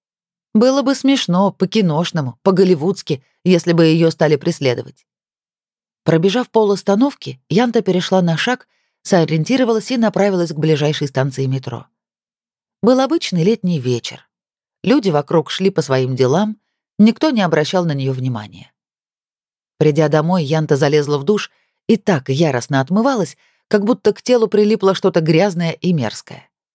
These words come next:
Ее тут же затрясло крупной дрожью, когда она представила, что могло бы быть, если бы Пал Палыч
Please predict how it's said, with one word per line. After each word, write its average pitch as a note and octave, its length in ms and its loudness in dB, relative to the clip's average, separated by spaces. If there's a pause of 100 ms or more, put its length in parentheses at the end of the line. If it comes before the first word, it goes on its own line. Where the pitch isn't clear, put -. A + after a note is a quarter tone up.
(640)
Ее E3+ 280 2
тут C4 240 0
же A#3 100 2
затрясло G3 560 0
крупной F#3 460 -2
дрожью, D3 640 -2 (340)
когда D#3+ 300 2
она D3 140 0
представила, D#3+ 600 0
что - 300 0
могло D3+ 320 0
бы C#3+ 120 -4
быть, C4 260 0 (340)
если G3+ 380 2
бы F#3+ 140 2
Пал E3+ 240 0
Палыч C4 500 -4